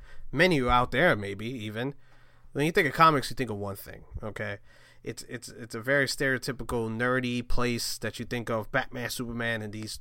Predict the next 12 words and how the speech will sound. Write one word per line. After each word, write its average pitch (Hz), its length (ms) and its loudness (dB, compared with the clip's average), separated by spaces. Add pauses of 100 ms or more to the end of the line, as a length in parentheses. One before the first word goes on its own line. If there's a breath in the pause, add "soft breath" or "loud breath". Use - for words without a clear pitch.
these, 104 420 -12
these 95 260 -16
overweight 120 640 -6
nerds 117 300 -2
with 101 240 -12
glasses 113 680 -6
are 104 80 -12
just - 260 -6
sitting 120 300 -2
there 117 100 0
debating 110 560 -6
on 98 160 -8